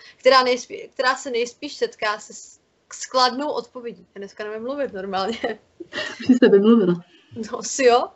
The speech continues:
Speaker 1: je opravdu o tolik složitější říct partnerovi, „Zlato, mohl bys dnes uvařit večeři? Mně není moc dobře.“ Nebo, „Lásko, prosím, neodhazuj to špinavé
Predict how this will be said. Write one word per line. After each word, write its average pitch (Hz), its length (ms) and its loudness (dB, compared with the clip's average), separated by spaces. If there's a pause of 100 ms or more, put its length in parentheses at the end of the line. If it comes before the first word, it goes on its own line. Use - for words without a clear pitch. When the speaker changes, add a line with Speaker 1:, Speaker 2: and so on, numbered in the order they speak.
(180)
Speaker 1:
je 254 200 4
opravdu 294 500 0
o 269 140 0
tolik 269 320 -4
složitější 233 680 -6
říct 226 200 -10
partnerovi, 220 600 -2
„Zlato, 226 500 -2 (280)
mohl 233 240 0
bys 233 220 0
dnes 254 180 -6
uvařit 226 300 -4
večeři? 208 540 -4
Mně 226 160 0
není 220 260 0
moc 226 220 2
dobře.“ 190 340 -4 (100)
Nebo, 220 400 2
„Lásko, 233 440 0
prosím, 220 560 -4 (300)
neodhazuj 254 540 0
to 254 120 -6
špinavé 226 520 2